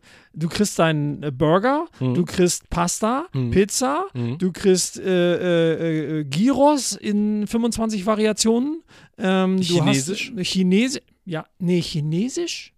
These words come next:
Speaker 2: Doch, irgendwas Chinesisches
Speaker 1: Oder so,
Speaker 2: ist immer
Speaker 1: so
Speaker 2: noch so. Gebackene Ente ist auch immer noch mal dabei.
Speaker 1: Thai oder sowas.
Speaker 2: Irgendwas
Speaker 1: Also
Speaker 2: noch Thai in die Richtung. Also, das sind wirklich die mystischsten
Speaker 1: Und
Speaker 2: Läden.
Speaker 1: und am,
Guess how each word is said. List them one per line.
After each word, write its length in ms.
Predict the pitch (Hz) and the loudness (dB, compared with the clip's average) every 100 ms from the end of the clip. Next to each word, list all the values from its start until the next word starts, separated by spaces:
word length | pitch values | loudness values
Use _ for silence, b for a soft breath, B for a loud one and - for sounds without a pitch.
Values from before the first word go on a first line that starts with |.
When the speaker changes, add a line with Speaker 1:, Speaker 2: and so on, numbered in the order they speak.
| _ _ _ _ | _ _ _ _
Speaker 2:
Doch, 180 | - - - | -6 -6 -8
irgendwas 320 | 170 208 196 | -8 -6 -8
Chinesisches 340 | - 185 185 185 | -6 -2 0 4
Speaker 1:
Oder 140 | 202 | 4
so, 100 | 170 | 4
Speaker 2:
ist 60 | 185 | 0
immer 160 | 165 | 0
Speaker 1:
so 60 | 160 | 0
Speaker 2:
noch 120 | 117 - | -2 -6
so. 140 | 117 | -10
Gebackene 420 | 110 120 190 170 | -4 -2 -2 -4
Ente 200 | 170 190 | -4 -6
ist 120 | 135 | -6
auch 200 | - 160 | 0 0
immer 160 | 143 139 | 0 -2
noch 80 | 123 | 0
mal 100 | 120 | 0
dabei. 360 | 110 107 101 - | 0 -2 -2 -6
Speaker 1:
Thai 400 | - 170 180 156 | -2 2 2 2
oder 220 | 143 147 | -2 -2
sowas. 300 | 143 143 139 | -2 -2 0
Speaker 2:
Irgendwas 260 | 170 208 196 | 0 0 2
Speaker 1:
Also 40 | |
Speaker 2:
noch 140 | 185 170 | 0 -2
Thai 240 | - 196 | -2 -2
in 160 | 226 180 | -2 -6
die 80 | 196 | -6
Richtung. 480 | 226 - 214 220 254 b b _ | -10 -8 -8 -8 -12 b b _
Also, 340 | 147 165 180 - _ _ _ | -4 -2 -4 -6 _ _ _
das 240 | 165 - - | -2 -2 -10
sind 280 | 156 147 175 | -10 -10 -10
wirklich 260 | 160 175 - | -12 -16 -16
die 260 | 143 151 143 | -14 -12 -10
mystischsten 880 | 151 190 233 269 - 208 233 226 170 | -6 0 2 0 -2 -2 2 2 2
Speaker 1:
Und 40 | |
Speaker 2:
Läden. 320 | 156 131 107 - | 2 0 -2 2
Speaker 1:
und 280 | 220 254 | 2 2
am, 220 | - 202 | 0 -2